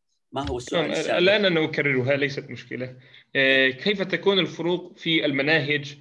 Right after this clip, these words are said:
Speaker 2: آه، حين تزور بلادا أخرى، يعني في
Speaker 1: نعم.
Speaker 2: أوروبا، في الولايات المتحدة، في شرق آسيا، آه، في الشرق الأوسط؟
Speaker 1: نعم.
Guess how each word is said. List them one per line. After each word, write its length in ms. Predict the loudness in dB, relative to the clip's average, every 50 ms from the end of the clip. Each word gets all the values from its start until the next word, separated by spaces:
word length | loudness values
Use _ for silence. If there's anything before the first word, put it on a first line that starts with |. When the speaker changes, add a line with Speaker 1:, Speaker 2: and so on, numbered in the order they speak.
| -20 _ _ _ _ -2
Speaker 2:
آه، 260 | 0 2 2 2 0
حين 340 | 0 0 -2 0 0 -2 -2
تزور 340 | -4 -4 -2 0 0 -2
بلادا 500 | -2 -2 0 0 0 0 0 -2 -6 -6
أخرى، 440 | -10 -12 -12 -12 -12 -12 -12 -14 _ _ _ -18
يعني 440 | -16 -14 -14 -14 -14 -16 -18 -20 _ _ _ _ _ -20 -20
في 340 | -12 -6 -4 -4 -2 -2 -2
Speaker 1:
نعم. 100 | -4 -4 -4
Speaker 2:
أوروبا، 500 | -4 -2 -2 -4 -4 -4 -4 -4 -2 -2
في 240 | -4 -6 -4 -4 -4
الولايات 480 | -4 -2 -2 -2 0 0 0 -2 -4 -8
المتحدة، 680 | -12 -12 -10 -10 -10 -10 -10 -8 -4 -4 -4 -4 -4 -12 -20 _ _ _ _
في 140 | -10 -10 -8
شرق 400 | -4 -4 -4 -4 -4 -6 -6 -2
آسيا، 680 | -2 -2 -2 -4 -4 -2 0 0 -2 -4 -8 -14 -20 _ _ _ _ _ _ _
آه، 280 | -8 -6 -4 -4 -4 -6
في 80 | -8 -12
الشرق 360 | -10 -6 -6 -6 -4 -4 -6
الأوسط؟ 680 | -4 -4 -4 -6 -6 -6 -4 -4 -6 -6 -10 -20 -20 _ _ _ _ _ _ _ _ _ _ _ _ _ _ _ _ _ _ -6 -6
Speaker 1:
نعم. 240 | -4 -4 -6 -8